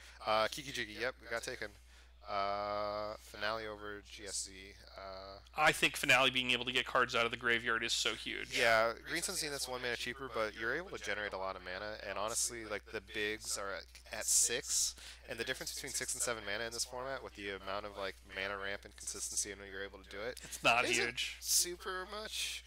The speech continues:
Speaker 1: Like, and also, Finale just has a I win the game. Like,
Speaker 2: Yep.
Speaker 1: your Llanowar Elf hits for eleven if you ever get it to go
Speaker 2: Yeah,
Speaker 1: ten.
Speaker 2: it's
Speaker 1: Like,
Speaker 2: insane if you can get that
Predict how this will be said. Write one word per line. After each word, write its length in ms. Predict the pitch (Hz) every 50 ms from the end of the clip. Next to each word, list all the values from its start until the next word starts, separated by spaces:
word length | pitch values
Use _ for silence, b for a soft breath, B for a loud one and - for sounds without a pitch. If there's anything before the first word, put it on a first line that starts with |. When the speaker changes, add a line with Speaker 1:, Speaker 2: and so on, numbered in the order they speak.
| B B B B B B - 131
Speaker 1:
Like, 400 | 135 127 135 135 135 139 135 - - - - -
and 320 | 156 151 151 147 147 143
also, 500 | 147 156 160 165 - - 170 156 147 143 131
Finale 640 | - - 131 127 131 151 160 156 156 147 143 139 127
just 160 | - - -
has 220 | - 131 123 113 120
a 80 | 110 104 -
I 60 | 104 104
win 220 | 104 113 120 120
the 60 | 110 98
game. 420 | - 98 95 101 113 117 127 131 117
Like, 100 | 110 131
Speaker 2:
Yep. 160 | 131 127 131 - - - -
Speaker 1:
your 320 | 117 120 120 113 110 110
Llanowar 420 | 104 101 101 104 113 113 113 113
Elf 220 | 113 110 113 - -
hits 180 | - 107 -
for 160 | - - 110 101
eleven 440 | 95 92 90 92 90 107 113 123 - - - - -
if 160 | - 113 -
you 80 | 110 110
ever 120 | 104 107
get 180 | 107 110 113 107
it 80 | 110 -
to 100 | - -
go 380 | - 117 110 110 110 110 113 - - - - - -
Speaker 2:
Yeah, 220 | 220 247 294 254 - -
Speaker 1:
ten. 300 | - - 120 123 135 135 - - - 240
Speaker 2:
it's 160 | 202 - -
Speaker 1:
Like, 80 | 226 220
Speaker 2:
insane 440 | 214 - - - 240 254 208 139 127
if 100 | 123 127
you 100 | 127 123
can 140 | - 139 127
get 160 | - 117 -
that 240 | - 120 113 113 139